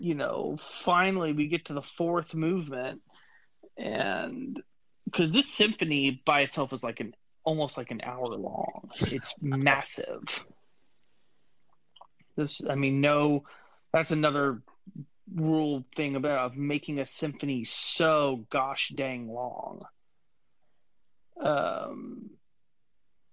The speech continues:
and yeah, you're just, you're just looking and going, "Okay, what, what's going on with all these guys standing here?" And then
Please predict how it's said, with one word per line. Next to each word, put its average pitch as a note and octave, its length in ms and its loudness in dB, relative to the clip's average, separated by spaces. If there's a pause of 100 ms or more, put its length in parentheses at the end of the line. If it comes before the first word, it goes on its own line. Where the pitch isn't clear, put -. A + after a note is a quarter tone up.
(760)
and C3 720 0 (260)
yeah, E3+ 220 4
you're D3 180 6
just, D3 300 -6
you're E3 200 0
just D3+ 200 -4 (360)
looking E3 400 0
and D3 200 0
going, C#3 220 2
"Okay, C3+ 480 0 (340)
what, C#3+ 360 -4
what's D#3 300 0
going E3 260 2
on D#3 160 4
with D3+ 140 -2
all C#3+ 100 2
these C3+ 200 -2
guys C#3 320 0
standing B2+ 300 -4
here?" B2+ 140 -4
And B2 100 -4
then A#2 140 -4